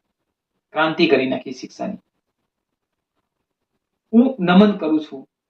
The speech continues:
ડોક્ટર બાબા સાહેબ આંબેડકરને કે જ્યારે એમણે કલમ હાથમાં લીધી,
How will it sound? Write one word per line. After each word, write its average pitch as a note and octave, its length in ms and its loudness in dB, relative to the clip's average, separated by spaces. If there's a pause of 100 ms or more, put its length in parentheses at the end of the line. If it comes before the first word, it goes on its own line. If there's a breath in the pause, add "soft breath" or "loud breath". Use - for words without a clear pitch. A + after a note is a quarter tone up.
(380)
ડોક્ટર E3+ 280 -6
બાબા D#3 200 2
સાહેબ D#3 280 -2
આંબેડકરને E3+ 640 -2 (800)
કે D#3 100 -12
જ્યારે F3 200 -2
એમણે F3 400 0
કલમ D#3+ 220 0
હાથમાં D#3 340 0
લીધી, C#3 340 -4